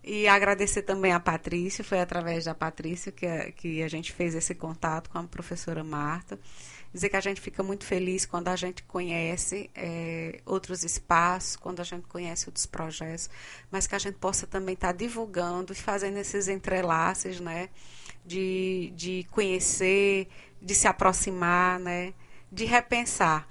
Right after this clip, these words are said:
né, de refletir esse cuidado, né, da saúde mental de uma forma mais humanizada e mais integral e, acima de tudo, mais participativa, né, com esse poder, esse empoderamento, né, dos pacientes no, na decisão do seu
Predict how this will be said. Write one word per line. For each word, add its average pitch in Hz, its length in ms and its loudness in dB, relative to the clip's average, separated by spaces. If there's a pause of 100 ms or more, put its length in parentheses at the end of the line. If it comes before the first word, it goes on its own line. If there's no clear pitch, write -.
(280)
né, 175 160 -2
de 175 140 -6
refletir 180 960 -2
esse - 280 -4
cuidado, 175 720 -2
né, 170 300 -6
da 165 140 -6
saúde 170 400 -6
mental 165 480 -2 (320)
de 196 80 -6
uma 208 100 2
forma 208 260 4
mais 196 220 6
humanizada 175 800 -2
e 190 80 -8
mais 175 240 -4
integral 165 480 -2
e, 214 80 2
acima 196 340 0
de 190 120 -4
tudo, 175 440 -6 (380)
mais 175 180 -2
participativa, 175 1080 -2 (380)
né, 175 220 -2
com 180 460 0
esse 180 240 2
poder, 175 500 0
esse 185 160 -2
empoderamento, 165 840 -2
né, 165 180 -4
dos - 200 -10
pacientes 170 600 -2
no, 180 320 -4
na 180 260 0
decisão 175 440 -2
do - 40 -4
seu - 220 0